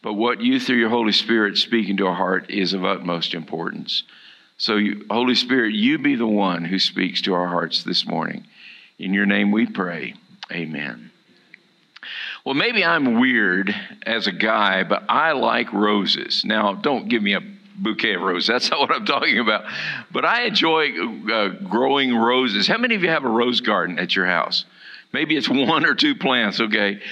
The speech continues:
Well, here's a picture of my rose garden. And, uh,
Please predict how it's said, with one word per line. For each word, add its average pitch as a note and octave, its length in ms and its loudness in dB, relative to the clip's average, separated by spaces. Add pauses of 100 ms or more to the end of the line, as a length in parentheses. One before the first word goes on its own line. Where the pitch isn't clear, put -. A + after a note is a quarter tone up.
(220)
Well, D#3 260 0
here's G#3+ 320 2
a A3+ 60 2
picture F#3+ 480 2
of A2+ 80 -2
my B2+ 240 4
rose A2+ 320 2
garden. E2 420 0 (1800)
And, C#3+ 340 0
uh, A#2+ 520 2